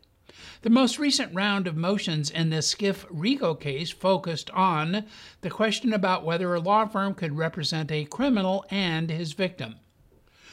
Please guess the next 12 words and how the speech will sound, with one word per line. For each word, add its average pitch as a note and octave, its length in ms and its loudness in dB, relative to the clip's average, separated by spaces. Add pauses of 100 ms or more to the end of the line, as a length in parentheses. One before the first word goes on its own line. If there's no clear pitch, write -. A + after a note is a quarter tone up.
(220)
One E3+ 160 2
of D3+ 100 0
the C#3+ 80 0
civil F3+ 380 0
defendants D3 680 -4
discovered F#3 680 -2
that E3+ 240 -2
Houston F#3 460 0
Hennigan D#3+ 500 -2
had D3+ 280 -2
represented F#3+ 720 0
Randall E3+ 640 -2